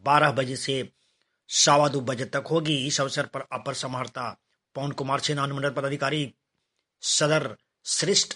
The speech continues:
अनुपम, डीओ संजय कुमार, नगर आयुक्त शंभू शरण, विशेष कार्य पदाधिकारी गोपनीय शाखा गौरव कुमार, जोनल व सुपर जोनल मजिस्ट्रेट, स्टैटिक मजिस्ट्रेट, पुलिस पदाधिकारी, केंद्राधीक्षक आदि उपस्थित रहे। वीक्षकों की random तरीके से होगी प्रतिनियुक्ति।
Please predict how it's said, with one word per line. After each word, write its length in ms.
अनुपम, 440
डीओ 280
संजय 320
कुमार, 320
नगर 240
आयुक्त 260
शंभू 260
शरण, 280
विशेष 360
कार्य 180
पदाधिकारी 440
गोपनीय 360
शाखा 220
गौरव 260
कुमार, 360
जोनल 440
व 120
सुपर 360
जोनल 240
मजिस्ट्रेट, 480
स्टैटिक 360
मजिस्ट्रेट, 420
पुलिस 240
पदाधिकारी, 460
केंद्राधीक्षक 600
आदि 380
उपस्थित 540
रहे। 300
वीक्षकों 520
की 140
random 420
तरीके 340
से 140
होगी 220
प्रतिनियुक्ति। 1040